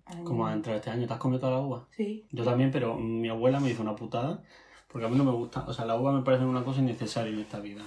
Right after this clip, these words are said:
Speaker 2: pero bueno,
Speaker 1: ¿Dices?
Speaker 2: por tradición, esa sí que es la tradición. Pero
Speaker 1: Ah.
Speaker 2: yo les quito a los, las
Speaker 1: Las
Speaker 2: mierdas
Speaker 1: pepitas.
Speaker 2: estas, las pepitas, porque yo lo que me,
Speaker 1: Yo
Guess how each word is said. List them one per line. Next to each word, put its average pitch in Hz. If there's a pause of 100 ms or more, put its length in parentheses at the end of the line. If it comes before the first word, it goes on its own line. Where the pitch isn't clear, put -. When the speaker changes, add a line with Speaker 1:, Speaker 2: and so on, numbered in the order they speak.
Speaker 2:
pero 110
bueno, -
Speaker 1:
¿Dices? - (200)
Speaker 2:
por 113
tradición, 113
esa 139
sí 143
que 135
es 131
la 123
tradición. 110
Pero 117
Speaker 1:
Ah. 117
Speaker 2:
yo 127
les 131
quito 131
a -
los, 104 (600)
las 123
Speaker 1:
Las 107
Speaker 2:
mierdas 113
Speaker 1:
pepitas. 139
Speaker 2:
estas, 113
las 104
pepitas, 160
porque -
yo 104
lo 113
que 117
me, 110
Speaker 1:
Yo 120